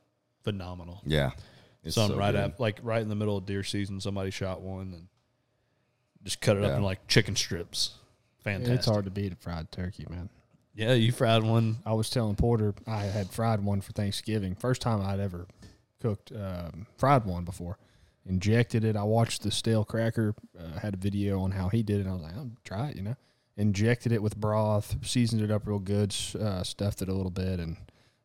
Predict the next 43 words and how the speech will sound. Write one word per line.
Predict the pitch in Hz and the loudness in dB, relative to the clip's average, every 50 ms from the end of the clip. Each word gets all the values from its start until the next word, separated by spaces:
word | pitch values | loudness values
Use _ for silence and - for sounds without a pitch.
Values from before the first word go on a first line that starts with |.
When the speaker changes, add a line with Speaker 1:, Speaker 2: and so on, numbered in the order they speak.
| _ 107 | _ -12
Speaker 3:
dropped | 95 92 92 98 101 101 - - - | -8 -4 -2 0 0 -2 -2 -4 -4
it | 92 | -2
in | 98 95 | -2 -2
that | 92 90 - - | -2 -2 -4 -6
fryer, | - - 98 98 98 - 190 - 90 | -6 -4 -2 -2 -2 -2 -2 -4 -4
and | 82 82 78 - - _ _ _ - - - | -6 -6 -8 -10 -12 _ _ _ -20 -20 -16
and | 80 80 80 - - | -12 -12 -10 -10 -8
it | - 87 | -8 -8
was | 82 - - - | -8 -10 -10 -10
the | - 92 | -8 -6
best | 92 - - | -6 -6 -4
turkey | - - 98 98 95 | -4 -4 -4 -4 -4
I've | 92 90 | -6 -6
ever | 92 92 90 90 | -8 -8 -6 -6
had. | 92 92 95 95 92 95 | -6 -6 -4 -4 -4 -4
I | 101 | -2
imagine | 104 110 110 117 131 131 127 | -2 2 2 4 4 2 0
if | 139 127 | -2 -2
you | 107 | -2
shoot | 107 - - 120 117 | 0 0 0 0 0
a | |
wild | 107 104 104 110 113 107 | 2 2 2 2 2 2
one, | 110 110 104 | 2 2 2
it'd | 101 101 | 2 2
be | 110 107 104 | 2 0 0
just | 101 95 104 113 110 - - | 0 0 -2 -2 -2 -2 -4
as | 101 | -6
good | 98 98 110 110 104 | -4 -4 -4 -4 -4
to | 107 | -4
do | 92 98 | -2 2
it | 127 113 | 2 4
Speaker 1:
You, | 98 | 4
Speaker 3:
with | 98 131 | 6 8
Speaker 1:
well, | 127 127 | 10 10
you | 127 123 | 10 10
Speaker 3:
them. | 113 110 | 10 8
Speaker 1:
cooked | - 139 151 - - | 8 6 6 6 4
it | 135 120 | 4 6
in | 120 110 | 6 4
my, | 107 107 110 113 120 120 113 110 | 2 2 2 2 2 4 4 2
uh, | 110 104 101 101 98 - - | 2 0 0 -2 -6 -6 -2
crab | - 120 113 131 143 139 127 | 0 2 4 4 2 0 0
boiler | 117 101 104 107 104 98 101 104 120 | -2 0 0 2 2 2 4 4 4